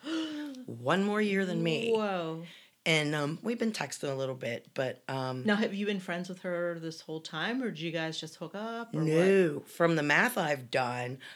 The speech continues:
Speaker 2: um, she left in twenty nineteen, which is last year.
Speaker 1: Oh, my gosh.
Speaker 2: Um, so that
Speaker 1: Ooh, she has
Speaker 2: means
Speaker 1: some good stuff to
Speaker 2: that
Speaker 1: tell you, I'm
Speaker 2: means
Speaker 1: sure.
Speaker 2: she, she joined in seven, eight.
Speaker 1: Wow.
Speaker 2: And I had been gone for four or five years by
Speaker 1: Okay,
Speaker 2: that point.
Speaker 1: right.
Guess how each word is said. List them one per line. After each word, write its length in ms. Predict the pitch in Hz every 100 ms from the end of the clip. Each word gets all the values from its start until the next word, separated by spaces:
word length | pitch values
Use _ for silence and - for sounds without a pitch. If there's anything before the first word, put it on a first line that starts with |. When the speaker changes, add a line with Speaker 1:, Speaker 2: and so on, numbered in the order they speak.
| - -
Speaker 2:
um, 400 | 147 143 135 131
she 280 | - 147 175
left 260 | 226 233
in 240 | 160 147 139
twenty 320 | - 160 151 147
nineteen, 580 | 139 127 - 156 147
which 180 | 127 113
is 200 | - - - _ -
last 380 | 139 - - -
year. 200 | 131 160
Speaker 1:
Oh, 120 | 170 220
my 160 | 180
gosh. 480 | 151 165 147 - - - _ _
Speaker 2:
Um, 400 | 165 160 151 147 139 _
so 960 | - - - - 165 147 147 147 143 139 - - - _ -
that 400 | 220 240 190 240
Speaker 1:
Ooh, 100 | 226
she 220 | 226 226
has 80 | 226
Speaker 2:
means 100 | 214
Speaker 1:
some 80 | 202
good 200 | 190 175
stuff 280 | - 196 220
to 80 | 233
Speaker 2:
that 60 |
Speaker 1:
tell 220 | - 190 240
you, 140 | 285
I'm 60 | 285
Speaker 2:
means 180 | 269 -
Speaker 1:
sure. 460 | - - 202 170
Speaker 2:
she, 260 | 165 - -
she 60 | 139
joined 500 | - 139 143 175 185
in 220 | 147 127
seven, 640 | - - 131 143 156 160 165 -
eight. 680 | 127 135 165 190 - - - -
Speaker 1:
Wow. 340 | 226 - - - - -
Speaker 2:
And 120 | 143
I 200 | 160 147
had 200 | 180 196
been 180 | 139 143
gone 260 | 143 143 139
for 100 | -
four 200 | - 147
or 60 | 127
five 240 | 135 135
years 180 | 139 127
by 80 | 185
Speaker 1:
Okay, 100 | 113
Speaker 2:
that 180 | 110 175
point. 60 |
Speaker 1:
right. 460 | 185 175 165 151